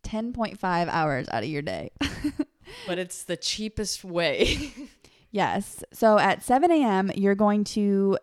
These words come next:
Speaker 1: be checking in. So that's, you're gonna wanna stay on the island of Key West because you're gonna have to get there super early.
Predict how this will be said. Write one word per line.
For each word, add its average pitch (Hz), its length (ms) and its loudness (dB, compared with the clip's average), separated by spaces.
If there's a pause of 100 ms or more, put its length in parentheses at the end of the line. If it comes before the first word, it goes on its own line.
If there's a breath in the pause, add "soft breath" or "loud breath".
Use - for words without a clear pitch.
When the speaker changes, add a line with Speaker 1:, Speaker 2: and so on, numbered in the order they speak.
(500)
Speaker 1:
be 196 160 -2
checking 185 380 -2
in. 156 420 -6
So 175 220 -2
that's, 151 300 -8 (440)
you're 190 200 2
gonna 226 120 4
wanna 208 160 2
stay 185 280 0
on 175 160 0
the 156 60 -2
island 156 360 -2
of 156 300 -4
Key 180 180 -4
West 165 460 0 (420 loud breath)
because 190 320 2
you're 180 80 4
gonna 180 160 0
have 170 220 -2
to 170 100 -2
get 180 200 -2
there 156 160 0
super - 340 -6
early. - 340 -8